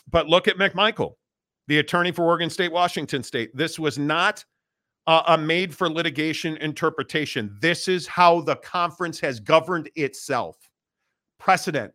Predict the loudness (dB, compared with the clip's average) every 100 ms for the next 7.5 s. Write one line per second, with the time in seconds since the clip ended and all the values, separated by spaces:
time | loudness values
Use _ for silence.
0 | _ -2 -2 -2 -4 -4 -6 -8 -10 -12
1 | -20 _ _ _ _ _ 4 4 2 4
2 | 4 2 0 0 2 0 -2 -6 -2 0
3 | -2 -4 -4 -2 -4 0 0 0 0 -4
4 | -2 -6 -2 0 0 -2 -6 -8 -2 -2
5 | 0 -4 -4 -4 -4 -4 -8 -4 -4 -4
6 | -4 -2 -2 -6 -6 -6 -4 -6 0 0
7 | 0 -6 -4 -4